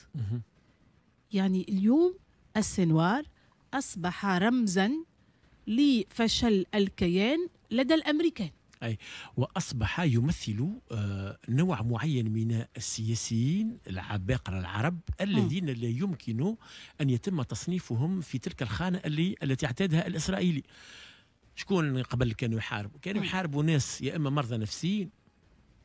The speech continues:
Speaker 1: محمد أنور السادات اللي تم التلاعب به وتلاعب معناها في ب-، ب-،
Speaker 2: مم.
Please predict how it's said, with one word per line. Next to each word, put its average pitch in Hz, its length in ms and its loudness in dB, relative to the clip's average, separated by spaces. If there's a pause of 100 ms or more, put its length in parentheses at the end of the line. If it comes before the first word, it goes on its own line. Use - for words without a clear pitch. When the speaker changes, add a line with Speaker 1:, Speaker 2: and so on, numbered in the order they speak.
(160)
Speaker 1:
محمد 101 400 -6
أنور 98 220 -6
السادات 151 560 -2
اللي 101 160 -6
تم 107 220 -4
التلاعب 98 440 -6
به 196 200 2
وتلاعب 98 400 -4
معناها 95 180 -8
في - 120 -10
ب-، 95 120 -6
ب-، 92 400 -10 (180)
Speaker 2:
مم. 185 140 -6